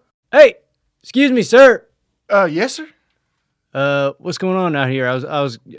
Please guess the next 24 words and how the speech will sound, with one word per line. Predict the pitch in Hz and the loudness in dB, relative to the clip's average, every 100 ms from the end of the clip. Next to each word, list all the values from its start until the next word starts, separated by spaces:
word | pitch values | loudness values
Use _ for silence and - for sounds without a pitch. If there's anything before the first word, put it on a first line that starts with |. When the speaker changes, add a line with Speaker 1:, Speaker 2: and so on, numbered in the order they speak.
| - | -20
Speaker 1:
uh, | - | -14
somebody | 170 165 | -8 -8
called | 131 170 175 160 | -4 -2 -2 -2
me, | 170 165 | -4 -4
said | 165 147 127 120 - | -4 -6 -8 -14 -8
there | 147 | -6
was | 135 - _ | -6 -10 _
a | |
couple | 170 143 | -10 -6
dead | 147 147 | -6 -2
bodies, | 147 151 156 | 0 0 0
Speaker 2:
Oh, | 285 | -2
Speaker 1:
but | 143 135 - _ _ | 0 -2 -6 _ _
Speaker 2:
I | 220 233 247 | -10 -8 -6
Speaker 1:
looks | 160 160 | -6 -6
Speaker 2:
ca-, | |
Speaker 1:
like | 151 | -2
there's | 185 | 0
Speaker 2:
I | |
Speaker 1:
a | 269 | 4
Speaker 2:
made | 254 | 4
Speaker 1:
living | 151 | 4
Speaker 2:
that | 156 - - | 2 0 -4
call. | 254 226 | -6 -6